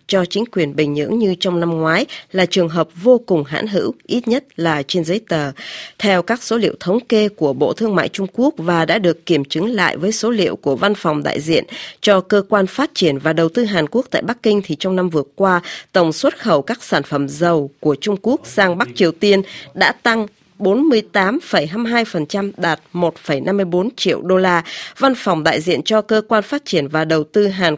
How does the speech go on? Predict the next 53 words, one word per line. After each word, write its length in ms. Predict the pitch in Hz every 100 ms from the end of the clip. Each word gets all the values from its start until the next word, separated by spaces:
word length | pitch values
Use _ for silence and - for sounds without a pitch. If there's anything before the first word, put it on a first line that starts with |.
| -
Quốc 180 | 262 294 -
tại 240 | 165 131 -
Bắc 240 | 214 247
Kinh, 200 | 220 196 190 - -
tuy 140 | 254 240
nhiên, 200 | 233 226
cho 140 | 233
biết 200 | 214 294 -
các 140 | 277 -
chuyên 180 | 254 220
gia 160 | 226
nghĩ 200 | 202 -
rằng 220 | 247 175 147
ít 140 | - 294
có 100 | 190
khả 200 | - 156
năng 260 | 147 190 196
Trung 200 | 196 220 -
Quốc 220 | 294 -
đã 140 | 196
ngừng 420 | 233 202 185 160
cung 240 | - 240 -
cấp 140 | 302 -
dầu 320 | 156 175 151
thô 300 | - 220 208 - - -
cho 220 | 233 208
Bắc 200 | 190 277
Triều 160 | - 151
Tiên 240 | 208 190
trong 180 | 208 196
năm 160 | 196 185
qua. 260 | - 202 175 - - -
Nhiều 200 | 196 190
nguồn 200 | 185 185
tin 220 | 220 262
ngoại 200 | 202 170
giao 180 | 220 240
của 100 | 156
Hàn 200 | 165 160
Quốc 160 | 233 269
tại 120 | - -
Bắc 220 | 262 -
Kinh 160 | 240
tỏ 240 | 220 160 143
ra 120 | 208 220
thận 220 | 180 -
trọng 260 | 190 156
trước 260 | - 240 262
các 160 | 269 -
số 140 | 240
liệu 180 | 208 -
nói 220 | 165 220
trên, 260 | 220 214